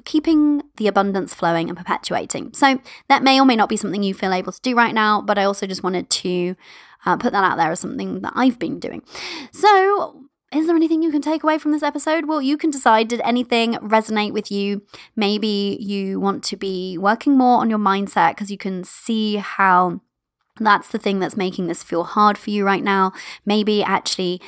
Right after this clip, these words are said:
the thing that resonated with you was that content consumption and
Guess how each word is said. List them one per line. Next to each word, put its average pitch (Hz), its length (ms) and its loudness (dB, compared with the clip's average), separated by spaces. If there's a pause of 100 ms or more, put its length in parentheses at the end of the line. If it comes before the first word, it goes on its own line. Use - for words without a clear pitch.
(240)
the 202 80 -8
thing 196 180 0
that - 80 -2
resonated 185 560 -2
with 180 240 -4
you 180 360 0
was 180 460 4
that 185 280 0 (120)
content 202 560 -2
consumption 175 760 -2
and 160 180 -4